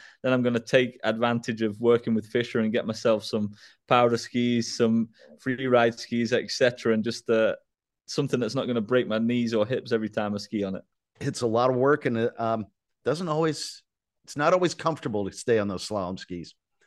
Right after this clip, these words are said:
Speaker 1: No, uh, if you, if you're feeling a little stiff, the slalom skis certainly make you feel more stiff. <laughs> So,
Speaker 2: <laughs> Looking at the Gurgles again, both Hoch and O-, Obergurgel, it looks like,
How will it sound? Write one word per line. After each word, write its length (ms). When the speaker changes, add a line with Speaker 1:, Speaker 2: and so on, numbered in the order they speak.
Speaker 1:
No, 220
uh, 340
if 120
you, 120
if 180
you're 80
feeling 260
a 40
little 160
stiff, 480
the 80
slalom 280
skis 240
certainly 280
make 160
you 80
feel 240
more 240
stiff. 280
<laughs> 40
So, 320
Speaker 2:
<laughs> 40
Looking 320
at 100
the 60
Gurgles 420
again, 300
both 240
Hoch 260
and 120
O-, 200
Obergurgel, 560
it 140
looks 220
like, 260